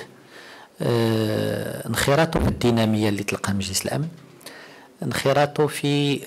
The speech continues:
آه، تعامل بناء، آه، وصريح مع الممثل الشخصي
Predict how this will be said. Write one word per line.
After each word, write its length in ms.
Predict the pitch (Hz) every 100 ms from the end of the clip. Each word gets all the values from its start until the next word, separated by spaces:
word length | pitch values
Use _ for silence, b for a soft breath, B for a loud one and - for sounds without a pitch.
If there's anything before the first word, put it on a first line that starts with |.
| 156
آه، 300 | 120 120 117 B B - -
تعامل 580 | 135 110 135 131 131 120
بناء، 560 | 120 120 123 151 - B B B B B B B _ - - - 143 147
آه، 420 | 117 113 110 113
وصريح 1600 | 117 113 127 120 120 117 113 - 139 113 107 - 123 135 123 -
مع 160 | 117
الممثل 440 | 117 113 113 - 110
الشخصي 480 | - - 85 -